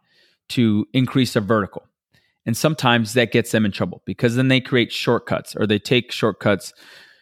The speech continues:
and they work with people who maybe aren't necessarily interested in their long-term development. And that's when injuries occur, right? You know, we have so many cases of, of athletes, you know, developing chronic knee tendonitis,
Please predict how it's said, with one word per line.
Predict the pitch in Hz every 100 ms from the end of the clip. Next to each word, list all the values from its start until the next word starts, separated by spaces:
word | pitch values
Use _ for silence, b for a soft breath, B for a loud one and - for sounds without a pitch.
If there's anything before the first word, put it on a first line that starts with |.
| B
and | - 110
they | 113 110 113
work | 123 120
with | 120
people | 127 117 113
who | 113
maybe | 113 110 107 104 - _ _ _ _
aren't | 123 120 117
necessarily | 113 107 117 107
interested | 107 - 104
in | 104
their | 104
long-term | 98 101 104 98 104 98
development. | 85 95 85 73 - _ _ _ _ b b b b -
And | 127 127
that's | 147 156
when | 151
injuries | 135 131 120 104
occur, | 104 98 82 -
right? | 101 95 -
You | 104
know, | 95
we | 101
have | 104 98 -
so | - 147
many | 147 127
cases | 123 110 107 107
of, | 92
of | 101 101
athletes, | 104 101 101 - -
you | -
know, | 98 95
developing | 107 104 107 98
chronic | 95 - 123 113 -
knee | 110
tendonitis, | 104 107 104 104 101 101 -